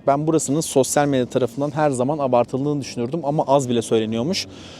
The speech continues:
İki gündür buradayım. Burayı gezip tarihi yerleri görüp sabah beş buçukta buraya gelip gün doğumunu böyle bir manzarayla izlemek nefes kesici. Çocukluğumdan beri beni en etkilemeyen görseldir. Çünkü hepimizin bildiği gibi en epik, en ikonik Türkiye görselidir peri bacaları ve balonlar.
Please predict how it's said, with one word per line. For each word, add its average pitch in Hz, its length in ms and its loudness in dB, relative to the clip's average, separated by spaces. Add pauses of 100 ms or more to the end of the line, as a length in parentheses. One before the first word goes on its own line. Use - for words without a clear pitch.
(140)
İki 160 200 2
gündür 180 260 6
buradayım. 175 460 4
Burayı 180 280 6
gezip 147 300 2
tarihi 147 320 4
yerleri 143 380 4
görüp 151 220 2
sabah 143 360 2
beş 156 220 2
buçukta 139 320 -2
buraya 139 180 6
gelip 135 300 0
gün 147 200 0
doğumunu 139 300 2
böyle 143 200 6
bir 135 120 2
manzarayla 131 500 4
izlemek 127 340 0
nefes 143 340 2
kesici. 131 380 0 (480)
Çocukluğumdan 208 680 4
beri 160 260 4
beni 170 140 4
en 190 300 0
etkilemeyen 151 600 2
görseldir. 151 400 6
Çünkü 151 220 0
hepimizin 139 360 0
bildiği 131 200 0
gibi 120 140 0
en 143 200 2
epik, 143 380 -2
en 151 120 2
ikonik 147 420 -2 (340)
Türkiye 147 300 4
görselidir 113 440 2
peri 127 240 2
bacaları 117 320 2
ve 127 100 2
balonlar. 123 440 2